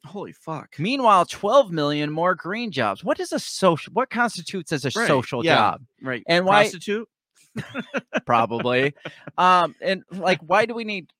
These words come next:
Speaker 2: so many more social jobs than green jobs if the
Speaker 1: Right.
Speaker 2: whole goal is save the world, save
Speaker 1: Right.
Speaker 2: the planet? What are these so, like,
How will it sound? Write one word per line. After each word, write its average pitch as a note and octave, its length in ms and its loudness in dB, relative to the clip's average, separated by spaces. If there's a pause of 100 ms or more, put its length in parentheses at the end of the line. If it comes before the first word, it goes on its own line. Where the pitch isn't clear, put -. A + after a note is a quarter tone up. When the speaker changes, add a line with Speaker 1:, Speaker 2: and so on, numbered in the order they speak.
Speaker 2:
so G#3+ 260 -2
many G#3 220 -6
more F3+ 220 -4
social A3+ 500 -6
jobs C#3+ 400 -2
than C3+ 160 -8
green E3 320 -8
jobs A2+ 320 -4
if C#3 80 -4
the A#2+ 80 -4
Speaker 1:
Right. C#3+ 80 -2
Speaker 2:
whole G#3+ 280 0
goal D#3 480 2 (420)
is C3 580 -4 (320)
save D3 320 -6
the B2+ 100 -8
world, A#2+ 440 -2
save C3 140 -6
Speaker 1:
Right. A2 80 -8
Speaker 2:
the A#2+ 60 -8
planet? B2+ 400 -6
What E3+ 160 -6
are A3 120 -6
these F3+ 200 -10
so, D3+ 360 -6
like, C#3 240 -4